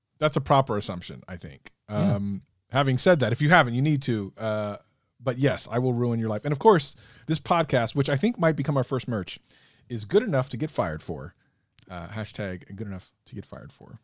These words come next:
Speaker 2: We got, we gotta get some merch in here. I was thinking about that the other day. I was like, "You know what? We should make, like, a shirt with the logo. That'd be cool. It's, like, a nice purple.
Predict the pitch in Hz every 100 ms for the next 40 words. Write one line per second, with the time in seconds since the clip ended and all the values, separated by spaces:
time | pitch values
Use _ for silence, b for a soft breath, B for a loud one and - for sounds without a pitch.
0 | _ _ 135 147 175 160 151 151 156 135
1 | 117 - 117 110 101 - 98 107 107 104
2 | - 160 175 151 127 113 113 110 117 110
3 | 110 110 110 117 117 113 - - - -
4 | _ _ 165 247 240 240 247 196 160 -
5 | 190 185 180 170 151 - 170 170 151 -
6 | 139 131 127 131 139 139 180 220 - 143
7 | 147 - 120 120 123 - - 139 131 131
8 | 131 127